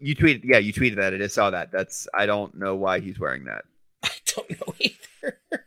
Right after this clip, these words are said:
Speaker 2: <laughs> I, you gotta love it. You gotta love it.
Speaker 1: Whatever, whatever works for you, buddy.
Speaker 2: Hey,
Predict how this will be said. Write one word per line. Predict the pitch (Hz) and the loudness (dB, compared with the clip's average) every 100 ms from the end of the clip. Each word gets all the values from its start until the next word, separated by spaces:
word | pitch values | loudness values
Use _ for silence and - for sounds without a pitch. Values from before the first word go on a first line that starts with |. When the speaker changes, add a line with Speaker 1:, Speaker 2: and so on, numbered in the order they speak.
| _ _ _ _ _ _ _ _ | _ _ _ _ _ _ _ _
Speaker 2:
<laughs> | 370 - - 370 _ _ - _ _ _ _ _ _ - - - 415 _ 415 - - - _ - - _ _ _ - - - - - | -8 -8 -6 -6 _ _ -20 _ _ _ _ _ _ -14 -14 -14 -20 _ -18 -16 -16 -16 _ -20 -20 _ _ _ -20 -18 -18 -20 -2
I, | - 233 214 202 - - | 8 10 10 4 -10 -4
you | |
gotta | 214 190 139 | 2 4 2
love | 113 | -6
it. | - 415 | -12 -10
You | 311 | -2
gotta | 349 277 | 0 2
love | 147 117 | 0 -6
it. | - _ _ _ _ _ _ _ _ - | -18 _ _ _ _ _ _ _ _ -6
Speaker 1:
Whatever, | 107 107 107 - 87 - | -4 -2 -4 -6 -12 -6
whatever | 110 117 120 | -2 0 2
works | 117 - | 0 -2
for | - | -8
you, | 90 53 | -6 -2
buddy. | 71 67 - _ - - | 0 0 -4 _ -20 -6
Speaker 2:
Hey, | - 208 | 2 2